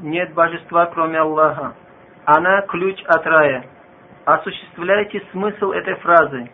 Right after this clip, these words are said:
Поистине она помогает произносящему её, когда он притворяет ее смысл своей жизни и не нарушил ее многобожием. Например, как обращение с мольбой к мертвым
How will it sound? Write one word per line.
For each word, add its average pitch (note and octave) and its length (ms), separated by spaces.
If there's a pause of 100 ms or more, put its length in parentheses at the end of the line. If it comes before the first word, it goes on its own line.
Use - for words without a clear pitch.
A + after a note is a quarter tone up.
(360)
Поистине E3+ 760
она E3 220
помогает E3 640
произносящему F3 960
её, E3+ 420 (420)
когда D3+ 400
он F3+ 260 (260)
притворяет E3 640
ее E3 160 (120)
смысл F3 400 (100)
своей D#3 340
жизни C#3+ 460 (200)
и E3+ 140
не F#3 140
нарушил F#3+ 520
ее F3 180
многобожием. D#3+ 840 (340)
Например, F3 720 (720)
как G3 280 (540)
обращение F3+ 800
с - 40
мольбой E3+ 420
к - 120
мертвым E3 580